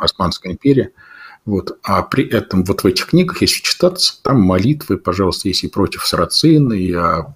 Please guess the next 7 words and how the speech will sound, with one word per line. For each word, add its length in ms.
возвращении 640
православного 640
царя 380
и 60
так 200
далее. 220
Как-то 300